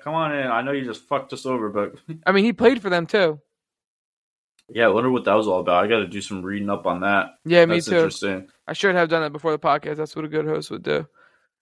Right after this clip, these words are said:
Speaker 2: Co-hosts would do that, too, but you don't even know 'cause you don't even have the pod, Doc.
Speaker 1: Yeah, I, yep, you're right. I had no fucking idea that was even a thing. All I know is that he was hired by the fucking,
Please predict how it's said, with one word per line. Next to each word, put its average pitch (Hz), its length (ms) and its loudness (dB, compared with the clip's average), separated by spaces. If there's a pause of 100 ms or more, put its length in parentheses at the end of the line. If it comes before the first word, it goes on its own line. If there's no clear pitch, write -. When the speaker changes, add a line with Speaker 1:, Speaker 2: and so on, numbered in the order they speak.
(280)
Speaker 2:
Co-hosts 151 540 0
would 151 140 -2
do 151 120 0
that, 151 200 2
too, 151 160 -2
but 147 100 -4
you 160 140 4
don't 170 80 0
even 170 160 0
know 185 160 0
'cause 151 180 -6
you 147 60 -8
don't 160 140 -2
even 156 120 -4
have 160 160 0
the 151 80 -8
pod, 165 320 0 (300)
Doc. 151 200 0
Speaker 1:
Yeah, 202 460 2
I, 123 140 4
yep, 120 400 -2
you're 120 180 -6
right. 139 320 0
I 110 160 4
had 131 240 0
no 131 160 -2
fucking 156 320 -4
idea 151 280 -2
that 143 80 0
was 139 120 -2
even 147 140 -6
a 139 80 -8
thing. 165 180 -6
All 113 220 2
I 120 60 2
know 123 200 0
is 127 120 0
that 117 100 0
he 113 40 -2
was 107 140 -6
hired 113 300 2
by 117 120 2
the 110 60 -4
fucking, 120 400 -8